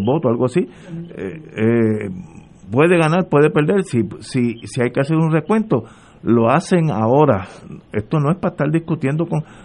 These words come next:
Los abogados no sirven para cosas mecánicas como estas, que son técnicas. Los abogados sabemos para ir a corte y argumentar, y, y somos muy buenos en eso, pero para esta cosa práctica de la vida, mientras menos abogados haya y más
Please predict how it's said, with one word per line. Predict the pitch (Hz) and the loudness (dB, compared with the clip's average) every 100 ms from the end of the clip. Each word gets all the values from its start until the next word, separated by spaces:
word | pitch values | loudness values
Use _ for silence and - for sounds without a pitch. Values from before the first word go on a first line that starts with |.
| - | -4
Los | 104 | 0
abogados | 123 127 127 127 165 170 | 2 2 2 2 2 2
no | 147 160 | 2 2
sirven | - 170 170 160 | 2 2 4 0
para | 147 139 | 0 -2
cosas | 131 139 143 165 - | -2 -4 -2 -4 -2
mecánicas | 131 127 127 139 180 180 131 | -4 -2 0 0 0 0 -2
como | 131 113 | -2 -2
estas, | 131 - 175 | -2 -2 -2
que | - | -2
son | 98 127 - | -4 -6 -2
técnicas. | 143 147 143 - 95 - - - - | 0 0 -2 -2 -8 -10 -20 -20 -6
Los | - | 0
abogados | 107 104 127 | 0 2 2
sabemos | 156 143 156 160 | 2 2 2 2
para | 113 | 0
ir | 135 | 0
a | 127 | 0
corte | 139 143 147 | -2 0 0
y | |
argumentar, | 127 113 110 110 92 123 143 143 - - - | 0 0 0 0 0 0 0 -2 -8 -20 -6
y, | - 113 101 | 2 2 2
y | |
somos | 110 120 123 135 | 0 0 0 2
muy | 120 135 | 2 2
buenos | 127 139 143 | 2 2 2
en | 127 | 2
eso, | 156 123 - | 0 -2 0
pero | 120 110 90 - | 2 2 -2 -4
para | 98 131 | 0 0
esta | 151 165 | 0 -2
cosa | 180 180 165 | -2 -2 -2
práctica | 156 165 165 143 175 135 | -2 -2 -2 -4 -2 0
de | 131 | 0
la | 127 | 0
vida, | 151 143 92 - - - - - | 2 2 -2 -8 -18 -20 -14 -2
mientras | 117 113 113 | -2 0 0
menos | 98 123 170 175 | 2 4 4 4
abogados | 156 135 139 156 143 | 2 0 0 0 0
haya | 139 160 147 | 0 0 0
y | 110 | 0
más | 110 147 | 0 -2